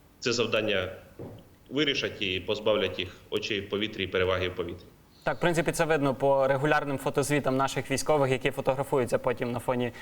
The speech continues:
Speaker 2: збитих безпілотників і навіть розглядають, що там всередині. Е, також хотіли запитати у вас конкретніше, що можна сказати, е, які бойові завдання, як можна оперувати дронами, е, на передовій, е, і допомагати військовим?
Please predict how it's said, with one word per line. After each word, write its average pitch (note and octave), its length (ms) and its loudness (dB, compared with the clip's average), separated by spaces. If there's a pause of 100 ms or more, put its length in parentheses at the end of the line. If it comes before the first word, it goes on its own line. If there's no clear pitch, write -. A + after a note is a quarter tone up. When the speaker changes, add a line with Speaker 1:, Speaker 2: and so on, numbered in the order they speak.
(120)
Speaker 2:
збитих B2 400 0
безпілотників C3+ 800 2
і B2 340 2
навіть C3+ 340 0
розглядають, C3+ 500 4
що C#3 160 2
там A#2+ 160 -2
всередині. C#3 600 0 (380)
Е, C#3 160 2
також G3+ 240 -2
хотіли G3+ 300 4
запитати F3+ 400 2
у G#3 40 2
вас F#3 140 0
конкретніше, F3+ 640 2 (320)
що - 160 0
можна F3 260 2
сказати, F#3 600 4
е, D3+ 120 4
які E3+ 280 0
бойові D#3+ 280 2
завдання, D3 420 2
як D#3 260 2
можна C3 360 0
оперувати C3 540 2
дронами, C#3 540 2
е, A#2+ 800 2 (140)
на C3 340 0
передовій, C3+ 840 0
е, A2+ 360 -4
і D#3+ 120 0
допомагати C3+ 600 0
військовим? G#2+ 440 -8